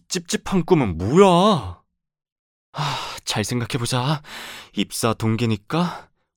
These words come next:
월급이나 연봉은 큰 차이가 없어. 금리가 의미 없게 된 지는 오랜데?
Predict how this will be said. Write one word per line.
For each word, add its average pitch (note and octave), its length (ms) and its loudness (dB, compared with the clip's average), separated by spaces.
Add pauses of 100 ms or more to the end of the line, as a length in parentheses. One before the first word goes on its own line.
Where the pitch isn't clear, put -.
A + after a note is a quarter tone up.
월급이나 C3 520 6
연봉은 C3 500 2 (200)
큰 A#3+ 180 2
차이가 A3+ 280 2
없어. F#2+ 360 -10 (760)
금리가 A3 360 10
의미 F3+ 300 8
없게 G#3+ 200 6
된 F#3+ 180 4
지는 C#3 200 0
오랜데? E3 440 2